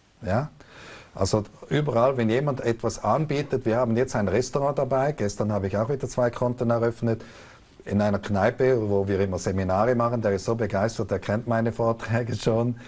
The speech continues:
der kennt auch Alternativen, die eben dann keine waren. Und der hat gesagt, mach ich sofort mit, Konto eröffnet, hundert Prozent Menü eins.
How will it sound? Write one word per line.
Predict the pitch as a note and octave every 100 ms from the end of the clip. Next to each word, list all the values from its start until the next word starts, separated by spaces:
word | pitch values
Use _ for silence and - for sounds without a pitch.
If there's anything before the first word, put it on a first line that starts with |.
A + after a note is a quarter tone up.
| - -
der | G#2
kennt | - G#2 G2+
auch | F#2+
Alternativen, | F#2+ G2+ G#2 G2 F2 G2+ A#2+ B2+ B2
die | A#2
eben | A2 A2 G2+ G2
dann | F#2
keine | - G2+ A2 A2+
waren. | G#2+ G#2+ A2+ A2+ - - -
Und | - A2 A2 A2 G#2+
der |
hat | G#2+
gesagt, | G#2+ A2+ G2+ -
mach | G#2 A2+
ich | G2+
sofort | - A2+ A#2 G2
mit, | G#2+ A2
Konto | A2 G#2+ A2+
eröffnet, | G#2+ G#2 - G#2 G2+
hundert | C3 D3 A#2+
Prozent | A#2 G#2+ A2 A2+ A2+
Menü | G#2 G#2 G2+ F2 - - - -
eins. | - F#2 E2+ - -